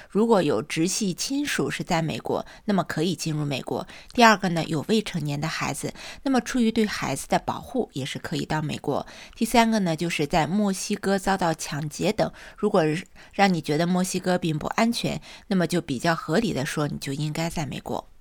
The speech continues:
到目前为止啊，王军涛说，他认为美国呢，还是世界上给予政治庇护最为宽容、最为慷慨的一个国家，而且经过的程序呢，也是非常的公正的。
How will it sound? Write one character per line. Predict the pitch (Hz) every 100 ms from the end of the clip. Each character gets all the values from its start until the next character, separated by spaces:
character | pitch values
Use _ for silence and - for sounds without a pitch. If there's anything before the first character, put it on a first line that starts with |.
| -
到 | - 202
目 | 226
前 | 247 196 156
为 | 160
止 | 165 175
啊， | - -
王 | 160
军 | 165 196
涛 | 196 196
说， | 185 202 196 - -
他 | 240
认 | 240 220
为 | 208
美 | 175
国 | - 151
呢， | 160 165
还 | -
是 | 160 175
世 | - 190
界 | 190
上 | 175 160 151
给 | 156 151
予 | 151
政 | - 202
治 | 185 -
庇 | 175
护 | 175 165 156
最 | -
为 | 160 156
宽 | - 233
容、 | 247 170 185 -
最 | - 151
为 | 139
慷 | - - 190
慨 | - -
的 | 139
一 | 135
个 | 143
国 | - 147
家， | 147 196 208 - - -
而 | 185
且 | 214
经 | 185 - 262
过 | 277
的 | 240 165
程 | - 160 170
序 | -
呢， | 220
也 | 151
是 | 139 -
非 | - 185
常 | - 165
的 | -
公 | - 196
正 | 196 240
的。 | 175 -